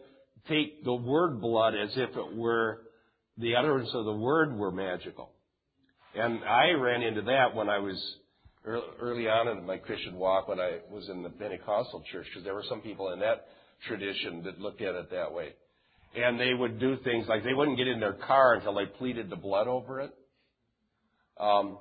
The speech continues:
I saw one house that we went to visit this, these people that we knew that were Christians,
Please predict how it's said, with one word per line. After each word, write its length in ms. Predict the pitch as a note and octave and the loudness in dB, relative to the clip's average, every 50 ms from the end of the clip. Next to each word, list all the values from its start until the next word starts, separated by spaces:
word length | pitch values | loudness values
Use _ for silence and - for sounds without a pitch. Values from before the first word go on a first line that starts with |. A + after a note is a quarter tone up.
| - - - | -10 -2 0
I 100 | A#2 A#2 | 0 2
saw 240 | - C#3+ C3 B2 A#2+ | 4 4 6 6 6
one 260 | A#2 B2+ C#3 C#3+ C3 - - | 6 6 6 6 4 0 -4
house 580 | - - - A#2+ B2 C3+ B2+ A#2 A2+ - - - - - - - _ _ _ _ _ - | -6 -2 4 6 8 8 8 6 4 0 -6 -10 -14 -20 -20 -20 _ _ _ _ _ -4
that 80 | A2+ A2+ | 0 0
we 100 | A#2 A#2 | 2 2
went 220 | A#2 B2+ A#2+ - | 2 2 0 0
to 80 | - G2 F#2+ - - - - - - - | -4 -10 -14 -16 -18 -20 -18 -18 -16 -14
visit 360 | G2+ F#2+ A2+ A#2 A#2 C3 - | -8 -8 -6 -6 -6 -6 -6
this, 140 | A2 F#2+ F2 - - | -6 -8 -8 -8 -10
these 160 | G#2+ G2 - | -10 -10 -10
people 300 | - - A2+ G#2+ G#2+ G2 | -8 -10 -8 -6 -6 -4
that 60 | F#2+ | -4
we 100 | F2+ F#2+ | -4 -2
knew 120 | G2+ A2 G#2+ | -2 -2 -2
that 80 | F2 | -2
were 120 | - F2 D#2 | -4 -6 -8
Christians, 460 | - - C3+ C3+ - B2 G2+ G2+ - | -8 -8 -8 -8 -6 -6 -8 -8 -10